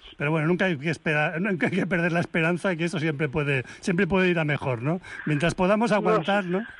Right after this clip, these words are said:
Speaker 1: <laughs>
Speaker 2: No sé, mientras podamos aguantar, eso digo yo, porque, eh, todo esto está unido por un, por un, por un en-, entusiasmo y por un sentimiento hacia el español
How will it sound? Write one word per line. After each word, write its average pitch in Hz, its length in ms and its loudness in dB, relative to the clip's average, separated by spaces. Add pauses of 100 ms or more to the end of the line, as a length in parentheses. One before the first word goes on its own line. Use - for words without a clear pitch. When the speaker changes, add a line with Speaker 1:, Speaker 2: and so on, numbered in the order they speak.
(160)
Speaker 1:
<laughs> - 320 -10
Speaker 2:
No 185 220 2
sé, 180 160 0
mientras 160 380 2
podamos 202 420 2
aguantar, 190 540 2
eso 180 240 -2
digo 160 280 2
yo, 147 140 2
porque, 147 640 0 (500)
eh, 165 600 2 (920)
todo 214 380 4
esto 226 580 0
está 185 340 0
unido 196 440 0
por 170 340 0
un, 165 480 -6 (260)
por 160 180 2
un, 170 600 -4 (720)
por 165 120 4
un 190 440 0
en-, 170 400 -4
entusiasmo 175 880 0
y 180 60 0
por 165 260 0
un 175 120 -2
sentimiento 165 800 -2
hacia 151 240 -2
el 147 120 -2
español 170 580 -2